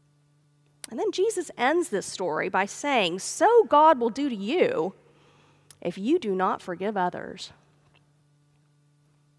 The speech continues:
Hmm. Does that closing phrase sound familiar to you? I know it does. I know you recognize it.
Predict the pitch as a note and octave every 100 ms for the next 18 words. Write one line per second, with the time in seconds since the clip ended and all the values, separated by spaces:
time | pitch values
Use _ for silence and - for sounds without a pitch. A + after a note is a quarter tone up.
0 | _ - B3+ G3 D#3 E3 D#3+ _ _ _
1 | _ _ _ _ _ _ _ _ _ _
2 | _ _ _ _ _ _ _ - A3+ B4+
3 | - - G3+ A3+ A3+ A#3 A3+ A#3 A#3 -
4 | _ _ _ - G3 F#3+ F#3+ G3+ A3 A#3+
5 | - - - _ _ _ _ _ - G#3+
6 | A3 G#3+ F3 F3 G3 G3 G3 A3 G3 G3
7 | G3+ G#3 _ _ _ _ _ _ _ _
8 | _ _ _ _ _ _ _ _ _ _
9 | _ _ _ _ - - G3 E3+ E3 -
10 | E3 E3 E3 F#3 F#3+ F#3+ F3+ F3+ F#3 F3+
11 | E3+ E3+ E3+ F3